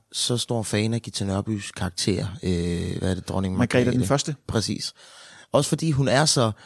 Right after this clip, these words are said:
Speaker 2: Sludder, Margrethe Springhest.
Speaker 1: Ja, det er rigtigt. Det er rigtigt. Hun er så meget mor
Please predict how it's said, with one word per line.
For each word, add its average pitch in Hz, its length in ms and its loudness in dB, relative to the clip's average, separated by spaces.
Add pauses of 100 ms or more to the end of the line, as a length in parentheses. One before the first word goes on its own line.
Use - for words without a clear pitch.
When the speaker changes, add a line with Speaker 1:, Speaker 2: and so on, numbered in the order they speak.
(340)
Speaker 2:
Sludder, 196 220 6
Margrethe 147 300 2
Springhest. 170 540 2
Speaker 1:
Ja, 147 60 8
det 160 100 2
er 185 80 4
rigtigt. 143 320 0
Det - 100 -20
er 127 60 4
rigtigt. 110 260 0 (240)
Hun 127 180 0
er 135 120 4
så 151 160 4
meget 123 240 4
mor 123 560 6